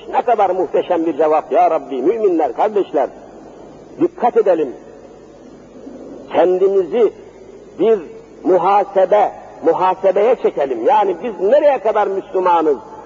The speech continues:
Kur'an'la olan bağlantımız ne? Kur'an'la olan bütünlüğümüz ne? Kur'an'la olan temasımız ne? Bu, bu noktadan işe başlamak lazım. Allah'ın Resulüne soruyorlar.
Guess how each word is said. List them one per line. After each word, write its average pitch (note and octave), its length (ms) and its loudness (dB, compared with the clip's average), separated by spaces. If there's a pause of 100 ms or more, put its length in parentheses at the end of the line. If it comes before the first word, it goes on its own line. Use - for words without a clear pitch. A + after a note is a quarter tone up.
(260)
Kur'an'la B3+ 760 2
olan A#3 300 0
bağlantımız B3 680 0
ne? B3 220 0 (840)
Kur'an'la B3+ 760 2
olan B3+ 340 0
bütünlüğümüz B3 760 0
ne? F#3 260 2 (140)
Kur'an'la B3+ 640 2
olan C4 320 0
temasımız A#3 680 0
ne? C3 180 -6 (1400)
Bu, - 200 -2
bu C4 100 2
noktadan F3+ 400 2
işe D3+ 200 -4
başlamak A2 420 -6
lazım. - 240 -10 (1300)
Allah'ın B3+ 560 4
Resulüne B3+ 580 2
soruyorlar. A#3+ 600 2